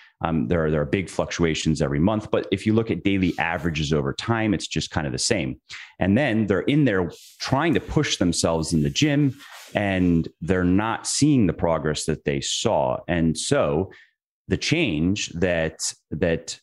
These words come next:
they have to make at some point, if they want to, let's just say, maximize muscle gain. So if, I mean, maybe I'm speaking to you, if you're like, "All right,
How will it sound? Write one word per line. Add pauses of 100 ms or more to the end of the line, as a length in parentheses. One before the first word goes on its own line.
(100)
they
have
to
make
at
some
point,
if
they
want
to, (200)
let's
just
say,
maximize
muscle
gain.
So (100)
if,
I
mean,
maybe
I'm
speaking
to
you,
if
you're
like, (600)
"All
right,